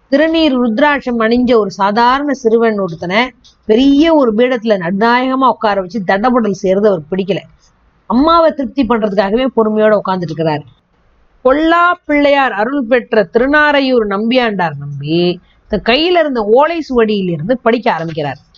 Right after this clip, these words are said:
ஞானசம்பந்தர் மதுரை மாநகரை பார்த்த உடனே, "சிவபக்தி செல்வத்தில் சிறந்த மங்கையர்க்கரசியார் வாழும் பதி அல்லவா இது?"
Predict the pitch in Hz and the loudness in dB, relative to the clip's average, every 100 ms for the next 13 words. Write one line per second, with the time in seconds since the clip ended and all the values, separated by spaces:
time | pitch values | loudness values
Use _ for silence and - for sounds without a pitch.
0 | _ _ 214 262 330 330 277 233 226 254 | _ _ -2 0 0 -2 0 0 2 2
1 | 190 - 160 185 262 320 302 240 214 196 | 0 -6 -6 -2 0 0 0 -2 -2 -4
2 | 175 147 156 170 170 147 254 214 - - | -4 -2 -2 0 -2 -2 -2 -2 -4 -18
3 | _ - - 294 285 - _ - 359 - | _ -10 0 0 0 -4 _ -2 -2 0
4 | 277 277 269 277 262 240 226 214 185 175 | 0 0 0 -2 0 0 2 0 -2 -2
5 | 247 302 277 247 214 - 202 180 180 185 | 0 0 0 -2 -2 0 0 2 0 0
6 | 180 170 165 240 240 233 262 254 226 220 | -2 -2 0 2 2 2 0 0 0 0
7 | 220 | -2